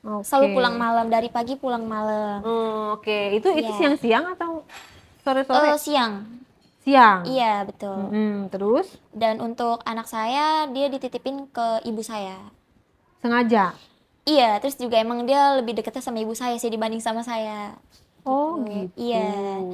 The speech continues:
Speaker 2: Terus, eh, saya minta ojol untuk masuk, driver
Speaker 1: Mm-mm.
Speaker 2: online-nya. Terus akhirnya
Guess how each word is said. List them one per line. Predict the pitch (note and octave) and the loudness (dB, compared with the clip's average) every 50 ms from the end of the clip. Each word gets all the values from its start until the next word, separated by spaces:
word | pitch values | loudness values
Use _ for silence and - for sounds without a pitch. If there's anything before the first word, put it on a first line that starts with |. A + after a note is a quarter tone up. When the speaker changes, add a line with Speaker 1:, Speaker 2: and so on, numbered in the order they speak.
| F3+ F#3+ - _ _ _ - | -10 -12 -16 _ _ _ -12
Speaker 2:
Terus, | - B3 C4+ C#4 - - - _ _ _ - | -8 -8 -8 -8 -8 -10 -14 _ _ _ -8
eh, | A3 G#3 G3+ G3+ G3+ G3+ | -6 -6 -6 -6 -6 -8
saya | G3+ - G#3+ G#3 G3+ G3+ G3+ G3+ G3+ A3 - _ _ _ _ _ _ _ _ _ _ _ _ _ _ _ | -10 -10 -10 -8 -8 -6 -6 -8 -8 -10 -14 _ _ _ _ _ _ _ _ _ _ _ _ _ _ _
minta | - A3 A3 G#3+ - A#3 A3 G#3+ G#3 | -8 -8 -8 -6 -4 -2 0 2 2
ojol | A3 A3 G#3 A#3 A3+ A3 A3+ | 2 2 4 2 2 2 0
untuk | A3 G#3 A3 G#3+ - _ _ _ _ _ _ _ _ _ _ _ _ | -2 -6 -8 -10 -10 _ _ _ _ _ _ _ _ _ _ _ _
masuk, | - A3 G#3+ - - A#3 A3+ C#4 D4 - | -10 -8 -8 -6 -2 0 0 0 0 -2
driver | - A3 A3 A3 G#3+ G#3 | -2 -2 -2 0 0 0
Speaker 1:
Mm-mm. | A3 C4 | 0 0
Speaker 2:
online-nya. | D#4 G#3 G#3 G#3 G3+ G3+ G#3 A#3+ C#4 D#4+ D#4+ - - - - _ _ _ _ _ _ | 0 -2 -8 -10 -8 -8 -6 -6 -6 -8 -10 -14 -20 -20 -20 _ _ _ _ _ _
Terus | C4+ D4 - | -12 -10 -6
akhirnya | C4+ A#3+ A3+ A3+ B3 C4 D4+ D#4+ E4 | -6 -4 -4 -4 -4 -6 -6 -8 -10